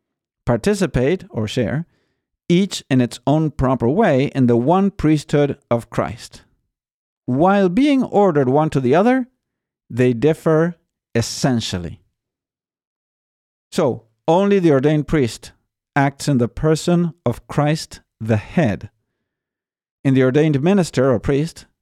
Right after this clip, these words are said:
it is Christ himself who is present as the head of his body. This is what the Church means by saying that the priest,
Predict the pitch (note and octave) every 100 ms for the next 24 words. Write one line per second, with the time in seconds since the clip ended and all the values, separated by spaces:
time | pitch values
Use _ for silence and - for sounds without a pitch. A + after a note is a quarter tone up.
0 | _ _ _ _ C#3 D3+ - G#3+ A3 F#3+
1 | F3 - D#3 G#2+ C3 A#2+ - D#3 C#3 G#2+
2 | D2+ - _ _ _ _ _ B2 A#2+ A2+
3 | - A#2+ G#2+ D#3 D3+ A#2+ A#2 D#3 G#2 E2+
4 | _ _ _ _ _ _ _ - C3+ C#3+
5 | D#3+ D3 C3 B2 - D#3 D#3+ E3+ E3 C#3+
6 | A#2+ - D3+ C3 A2+ G#2+ E3+ F3 E3+